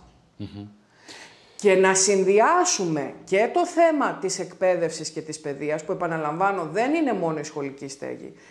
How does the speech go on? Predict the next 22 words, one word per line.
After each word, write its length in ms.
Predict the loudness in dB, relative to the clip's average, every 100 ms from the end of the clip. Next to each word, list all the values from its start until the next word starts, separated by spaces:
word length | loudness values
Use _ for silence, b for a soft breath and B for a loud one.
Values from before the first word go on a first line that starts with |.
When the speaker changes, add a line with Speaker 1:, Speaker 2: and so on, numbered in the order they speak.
| B
Speaker 2:
Υπάρχει 400 | -8 -2 0 -2
η 40 |
περιβαλλοντική 720 | -4 -4 -2 -2 -4 -8 -6 -2
εκπαίδευση, 800 | -2 -2 -4 -4 -6 -12 -16 -18 B B
υπάρχει 540 | -14 0 2 2 0
η 180 | -2 0
εκπαίδευση 560 | -2 2 2 2 0 -2
των 140 | -2
παιδιών. 480 | 0 0 2 2 2 B B B
Εχθές, 400 | -8 0 2 2
συγγνώμη 440 | 0 0 2 2 4
τώρα 180 | 2 2
για 120 | 0
την 100 | -2
παρένθεση, 560 | -2 0 -2 -4 -6
μιλούσα 560 | -4 -2 0 0 0 -2
με, 380 | 0 2 4 2 B B -4
ε, 120 | 2 4 2 0 0
ένα 260 | 0 0
παιδί 560 | 0 -2 0 -2 -2 -2
που 180 | 0 0
είναι 340 | 2 2 0